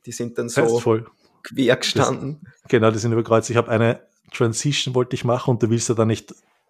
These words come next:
Speaker 2: das ist ja bei hundert K M H, du willst ja die Kante nicht aufgeben, weil wenn hundert K M H ins Laufen kommen, wird's schnell. Und ich hab dann irgendwie, ich weiß nicht, bei der Landung haben sich meine Ski überkreuzt und ich hab's irgendwie geschafft, dass ich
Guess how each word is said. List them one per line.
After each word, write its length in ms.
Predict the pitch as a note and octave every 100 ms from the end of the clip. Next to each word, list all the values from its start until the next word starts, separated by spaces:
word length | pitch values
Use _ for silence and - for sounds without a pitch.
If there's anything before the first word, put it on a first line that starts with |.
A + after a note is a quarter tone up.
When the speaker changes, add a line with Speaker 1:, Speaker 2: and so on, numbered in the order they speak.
| _
Speaker 2:
das 160 | - -
ist 60 |
ja 80 | A2
bei 120 | A2
hundert 260 | A2+ A#2+ A2
K 120 | A#2+
M 120 | A2+
H, 140 | G#2+ A2+
du 80 | A2
willst 160 | A#2
ja 60 | A#2+
die 60 |
Kante 360 | A#2 A#2+ A#2 A2+
nicht 180 | G#2+ -
aufgeben, 500 | G2+ G2+ A2+ G#2+ G#2+
weil 140 | G#2
wenn 180 | G2+ G2+
hundert 280 | A2+ A2 -
K 160 | A2+
M 140 | A2+ G#2+
H 160 | A2+
ins 220 | A2+ A2 A#2
Laufen 320 | G#2+ A2 C#3
kommen, 280 | C#3 A#2+ A2+
wird's 160 | A2+
schnell. 260 | - A#2 C#3+ - - - - -
Und 140 | - G#2+
ich 100 | A#2
hab 180 | A2 -
dann 160 | A#2
irgendwie, 440 | A#2 A#2+ B2 - B2 - - _
ich 60 |
weiß 80 | C#3
nicht, 160 | A#2 -
bei 100 | A2
der 80 | A#2
Landung 640 | A2 G#2 C3 D3 D3+ -
haben 100 | -
sich 180 | A#2 B2
meine 200 | A#2+ A#2
Ski 560 | - - C3+ D3+ F3 - _ _ _ _ _ _ -
überkreuzt 840 | B2+ A#2+ - G#2 G2+ A2 A#2+ -
und 60 | B2+
ich 80 |
hab's 160 | B2+ -
irgendwie 300 | C3+ C3+ B2+
geschafft, 500 | B2+ - A#2+ B2 -
dass 160 | A#2+ B2
ich 300 | A2+ -